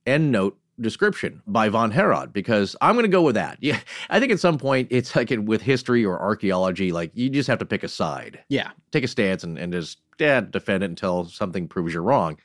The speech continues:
Speaker 1: Well, as with all legends, of course, in the eighty-six years since the date of the supposed event to this retelling by Heinrich von Herod,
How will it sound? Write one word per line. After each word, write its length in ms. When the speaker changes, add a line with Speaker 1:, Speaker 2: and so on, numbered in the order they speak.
Speaker 1:
Well, 300
as 240
with 120
all 200
legends, 380
of 120
course, 420
in 120
the 160
eighty-six 480
years 360
since 220
the 80
date 500
of 80
the 80
supposed 440
event 500
to 100
this 180
retelling 640
by 200
Heinrich 500
von 200
Herod, 440